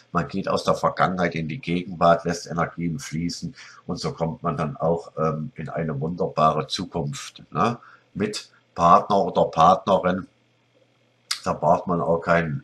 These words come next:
äh, äh, vollgeschriebenes Blatt Papier für, ähm, weil alles in unserem Inneren stattfindet, im menschlichen Bereich, in, in der Menschlichkeit selbst, im Menschsein und nicht in der Person.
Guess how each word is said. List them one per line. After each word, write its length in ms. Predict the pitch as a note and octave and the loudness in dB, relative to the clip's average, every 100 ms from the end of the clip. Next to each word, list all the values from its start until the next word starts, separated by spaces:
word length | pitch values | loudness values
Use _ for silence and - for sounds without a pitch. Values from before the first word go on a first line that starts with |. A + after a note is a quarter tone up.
| E2+ | 2
äh, 40 | |
äh, 540 | E2 E2 D#2+ - D2+ C#2 | 4 4 2 -2 -6 -2
vollgeschriebenes 840 | E2+ F#2 - - G#2+ F#2+ F#2 - | -2 -2 -4 -4 -4 -2 -4 2
Blatt 260 | F#2 F#2 | 2 4
Papier 380 | E2+ - F#2+ A#2 | 2 2 2 0
für, 360 | - A2 G2+ G2+ - - - - _ - | 0 2 2 2 -8 -20 -20 -20 _ -2
ähm, 300 | F#2+ F#2+ F2 E2 | 4 4 2 0
weil 200 | E2 - | 0 0
alles 260 | F#2+ F2+ | -4 -4
in 120 | F2 | -8
unserem 340 | F2 F2 F2 - | -8 -6 -6 -4
Inneren 260 | F#2 F2 | -4 -4
stattfindet, 680 | - - G#2+ - A2+ G#2 - - | -4 -4 -4 -4 -6 -4 -8 -6
im 220 | A#2 A#2 - | -4 -4 -6
menschlichen 840 | F2+ F#2 G#2 B2 - A2 - - _ _ _ - | -4 0 0 0 -2 -2 -2 -6 _ _ _ -10
Bereich, 680 | G2+ F2 F#2+ D#2 F2+ C3 - | -8 0 2 6 6 4 -2
in, 200 | G2+ G#2 - | -8 -8 -4
in 80 | |
der 120 | G#2+ F#2 | -2 0
Menschlichkeit 680 | G#2 - A#2+ - G2+ F#2+ | 0 -2 -6 -2 2 2
selbst, 460 | - F#2 A#2 - - | 2 0 0 -2 -8
im 140 | F#2+ | -4
Menschsein 580 | F2+ G#2 A#2 - A2+ A2+ - - - | -2 0 0 0 0 0 -4 -16 -6
und 220 | G2+ - | -6 -2
nicht 220 | A2 - | -6 -4
in 120 | G2 | 0
der 120 | F#2+ F#2 | 4 6
Person. 600 | F#2 F2 - F#2+ E2 | 6 2 2 0 0